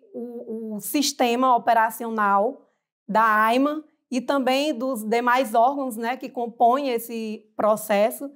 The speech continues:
que, que, que fornece a autorização de residência para os imigrantes,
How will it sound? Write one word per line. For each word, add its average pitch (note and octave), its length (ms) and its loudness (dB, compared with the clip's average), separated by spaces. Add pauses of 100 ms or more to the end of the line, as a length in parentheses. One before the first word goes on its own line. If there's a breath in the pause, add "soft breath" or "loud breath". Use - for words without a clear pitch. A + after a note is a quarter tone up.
(460 soft breath)
que, G#3 240 -6
que, G#3 680 -10
que F#3+ 600 -12 (260)
fornece B3 480 2
a A3+ 80 4
autorização A3 640 0
de G3+ 100 -6
residência G#3 580 -6
para G#3 260 -2
os F#3 100 -8
imigrantes, A3+ 720 -6